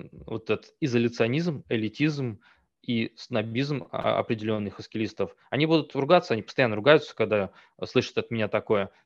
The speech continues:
Но факт этот факт, есть факт, и всё это есть, и всё это было, и даже в большей степени было.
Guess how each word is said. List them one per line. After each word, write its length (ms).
Но 380
факт 320
этот 220
факт, 360
есть 460
факт, 340
и 40
всё 180
это 180
есть, 380
и 120
всё 160
это 160
было, 380
и 180
даже 520
в 60
большей 260
степени 340
было. 240